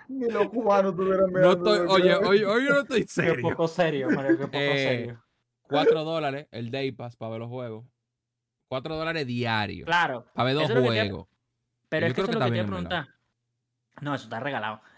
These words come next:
Speaker 1: ¿Eso
Speaker 3: Ahora lo
Speaker 1: que
Speaker 3: que
Speaker 1: es bien?
Speaker 2: No, eso en la página oficial. Eh, si
Speaker 3: Pero
Speaker 2: tú
Speaker 3: eso es para ir a verlo físico.
Speaker 2: No.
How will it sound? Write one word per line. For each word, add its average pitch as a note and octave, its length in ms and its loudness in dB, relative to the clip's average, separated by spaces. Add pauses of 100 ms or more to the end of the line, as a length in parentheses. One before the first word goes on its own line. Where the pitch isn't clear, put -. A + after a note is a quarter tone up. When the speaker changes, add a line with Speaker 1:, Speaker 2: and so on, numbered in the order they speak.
Speaker 1:
¿Eso - 140 -2
Speaker 3:
Ahora B3+ 160 0
lo A#3+ 80 0
Speaker 1:
que A3 60 -8
Speaker 3:
que G#3+ 60 -6
Speaker 1:
es G3 80 -8
bien? C#4 360 -2 (680)
Speaker 2:
No, A#2 240 -4
eso A2 160 -6
en C3 60 -4
la C3+ 80 -2
página C#3 240 -2
oficial. D#3 440 -10 (340)
Eh, A2 440 -4
si - 80 -12
Speaker 3:
Pero D3+ 140 -2
Speaker 2:
tú - 60 -2
Speaker 3:
eso G3+ 100 -6
es G3 60 -6
para G#3 280 -2
ir F3+ 120 -4
a G3+ 40 -2
verlo G#3+ 240 -2
físico. B2 520 -8 (580)
Speaker 2:
No. F2+ 480 -10